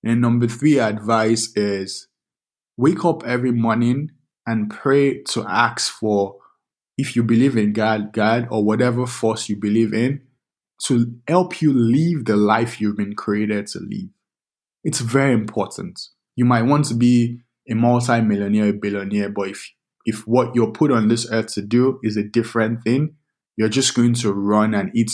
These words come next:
your head on the wall and not progress.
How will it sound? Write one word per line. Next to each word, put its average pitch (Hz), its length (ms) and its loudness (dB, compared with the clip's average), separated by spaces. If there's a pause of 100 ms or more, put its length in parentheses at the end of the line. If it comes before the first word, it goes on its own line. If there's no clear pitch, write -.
your 101 380 0
head 107 180 0
on 92 140 -4
the 95 100 -10
wall 98 600 -2
and 92 360 -6
not 104 300 -2
progress. 95 720 -10